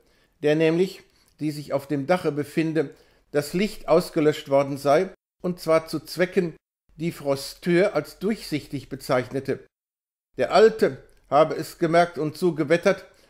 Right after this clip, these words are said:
dass es in der ganzen Anstalt zu hören gewesen sei. Aber den Schuldigen habe er natürlich wieder nicht ausfindig gemacht, während man doch nicht auf der Universität studiert zu haben brauche, um zu erraten, dass es natürlich dieser Hauptmann Miklo sich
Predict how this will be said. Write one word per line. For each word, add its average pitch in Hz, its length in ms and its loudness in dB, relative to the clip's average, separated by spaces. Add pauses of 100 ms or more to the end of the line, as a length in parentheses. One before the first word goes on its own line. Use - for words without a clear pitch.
(220)
dass 160 180 0
es 170 120 -8
in 160 100 -2
der 151 80 2
ganzen 175 340 0
Anstalt 170 540 0
zu 165 120 -6
hören 175 320 0
gewesen 127 420 -4
sei. 110 280 -2 (760)
Aber 190 280 4
den 151 240 -4
Schuldigen 165 580 -2 (320)
habe 175 300 6
er 165 100 4
natürlich 170 500 0
wieder 175 200 4
nicht 160 220 -2
ausfindig 151 560 -2
gemacht, 165 440 0 (380)
während 165 360 2
man 160 140 0
doch 151 120 0
nicht 165 320 -4
auf 147 160 -2
der - 140 0
Universität 165 640 0
studiert 170 400 0
zu 175 120 -4
haben 156 220 0
brauche, 151 380 2
um 151 160 -6
zu 139 140 -6
erraten, 143 540 2 (460)
dass 139 180 -6
es 147 140 -12
natürlich 156 460 -2
dieser 156 320 -2
Hauptmann 147 500 -2
Miklo 175 380 0
sich 139 380 -6